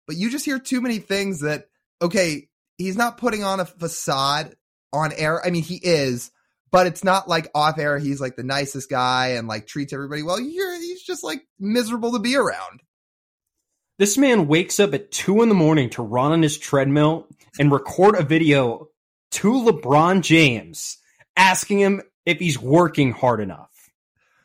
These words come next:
Speaker 1: People think we're making that up. No, that's real. If you go on Skip Bayless's Instagram, and, I mean, you'd have to scroll <laughs> back a little bit of a ways, but there was a video legit of him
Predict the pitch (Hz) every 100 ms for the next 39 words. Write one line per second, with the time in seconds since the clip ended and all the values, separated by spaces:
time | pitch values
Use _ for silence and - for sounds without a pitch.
0 | _ _ _ _ _ _ - 208 226 240
1 | 226 185 180 170 165 156 151 139 135 131
2 | 143 147 156 156 147 131 156 170 220 208
3 | 180 - 170 170 170 175 156 - 139 -
4 | 151 160 165 151 139 156 156 147 160 185
5 | 180 - 156 151 139 131 131 135 139 139
6 | 131 135 127 123 123 120 113 _ _ -
7 | 160 190 208 208 180 175 165 147 151 139
8 | 165 160 156 170 156